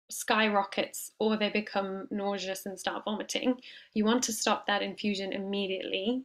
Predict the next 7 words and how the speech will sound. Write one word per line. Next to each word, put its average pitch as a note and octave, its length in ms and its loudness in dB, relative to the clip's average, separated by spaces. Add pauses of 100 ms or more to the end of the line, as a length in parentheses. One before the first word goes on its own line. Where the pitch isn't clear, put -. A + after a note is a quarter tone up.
(580)
because A#3 880 6 (680)
it - 240 0
could C4 340 6
be G#3 420 4
that G#3+ 280 0
this G3+ 200 -4
person G3 680 -2